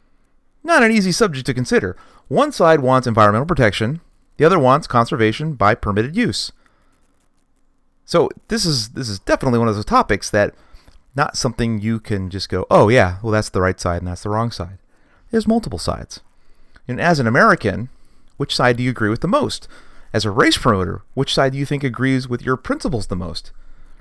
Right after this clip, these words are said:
Can there be a balance between environmental protection and conservation? Right, the next issue is the issue of land access. So what is this issue at a glance?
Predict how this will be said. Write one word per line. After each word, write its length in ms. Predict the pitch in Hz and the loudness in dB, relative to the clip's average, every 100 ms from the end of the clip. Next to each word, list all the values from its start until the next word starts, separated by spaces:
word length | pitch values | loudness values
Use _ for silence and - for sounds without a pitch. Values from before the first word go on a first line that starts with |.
| - - - - - | -20 -20 -20 -20 -8
Can 180 | 123 131 | -4 -2
there 100 | 135 | 0
be 120 | 147 | 0
a 60 | |
balance 420 | 104 107 107 160 - | 2 4 2 0 -6
between 340 | - - 120 | -12 -8 -6
environmental 380 | 98 110 113 120 | -2 0 0 -2
protection 540 | 110 113 117 165 202 | -2 -4 -4 -8 -8
and 160 | - 107 | -8 -8
conservation? 640 | 113 110 104 113 135 220 - - _ _ _ _ _ _ _ _ _ _ | -6 -6 -6 -8 -8 -10 -12 -20 _ _ _ _ _ _ _ _ _ _
Right, 180 | - 147 | -6 -4
the 80 | 117 | -4
next 320 | 139 262 - | -4 -6 -4
issue 460 | 113 - 107 92 92 _ _ _ _ _ _ | -6 -4 -8 -10 -14 _ _ _ _ _ _
is 120 | 117 | -20
the 160 | 98 135 | -12 -6
issue 260 | 135 123 101 | -4 -4 -6
of 160 | 98 | -6
land 300 | 98 101 95 | -6 -6 -6
access. 500 | 92 92 - 95 - - _ _ _ _ | -8 -12 -12 -14 -14 -20 _ _ _ _
So 160 | 143 | -2
what 220 | 135 143 | 2 4
is 100 | 147 | 4
this 220 | 117 123 - | 0 -4 -4
issue 400 | 104 98 90 95 | -8 -8 -10 -10
at 140 | 90 | -12
a 60 | 90 | -10
glance? 460 | 87 85 87 - | -10 -14 -16 -20